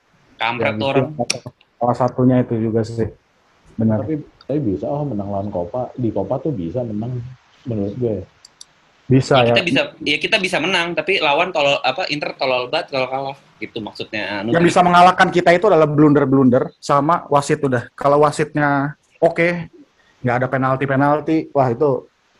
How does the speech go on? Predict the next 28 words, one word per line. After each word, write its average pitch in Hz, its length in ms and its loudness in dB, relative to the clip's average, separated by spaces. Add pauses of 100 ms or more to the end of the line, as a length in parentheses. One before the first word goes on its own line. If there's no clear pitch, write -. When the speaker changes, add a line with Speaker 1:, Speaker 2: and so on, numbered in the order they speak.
(180)
Speaker 2:
akan 127 320 -2
seru 139 240 2
lah 123 160 0
pertandingan. 117 560 -2 (480)
Speaker 3:
Iya. - 160 -4
Speaker 2:
Tapi 127 80 2
kalau 123 320 4
udah 120 160 2
wasitnya 127 400 0
kecot 139 560 2
gitu 143 160 2
kayak 131 320 2
kemarin, 143 400 0 (180)
wah, 107 220 0
udah. 92 180 -8 (800)
Speaker 3:
Ya, 123 100 -4
mau 110 120 -2
Speaker 2:
Nggak 107 100 -2
Speaker 3:
gimana 117 160 2
Speaker 2:
bisa 113 160 2
Speaker 3:
lagi? 113 80 0
Speaker 2:
ngomong. 117 240 0 (320)
Speaker 3:
Juve 123 160 -4
kan 139 160 -4
bukan 135 220 -2
panitia 135 400 -2
liga 147 320 2
sekarang. 131 640 -4